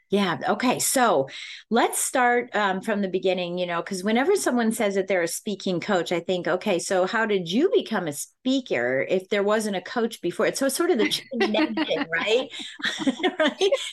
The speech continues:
Speaker 1: So how did you get into this and, uh, start, start, uh, helping people with speaking?
Speaker 2: Well, that's a great way to put a chicken or the egg, which one came first?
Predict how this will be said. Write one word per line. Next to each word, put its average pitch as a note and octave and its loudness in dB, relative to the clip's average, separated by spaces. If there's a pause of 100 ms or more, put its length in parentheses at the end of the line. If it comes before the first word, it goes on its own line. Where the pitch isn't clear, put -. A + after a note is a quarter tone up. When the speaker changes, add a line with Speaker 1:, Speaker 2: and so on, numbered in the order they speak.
(280)
Speaker 1:
So C4+ 4
how D#4+ 4
did C#4 0
you G#4 6
get C4 4
into F#3+ 2
this D#3+ 0
and, G#3 0
uh, G3 2
start, A3 -2
start, G#3+ -2
uh, F#3 2
helping G3 0
people F#3 0
with E3+ 2
speaking? - -4 (920)
Speaker 2:
Well, A3+ 2 (160)
that's A#3 0
a C#4 0
great A3 2
way A3 2
to G#3 -2
put G#3 0
a F#3+ -2
chicken G#3+ 0
or G#3 0
the F#3+ 0
egg, F3+ 0
which G#3 -4
one G3+ -2
came G3 -2
first? F#3+ -4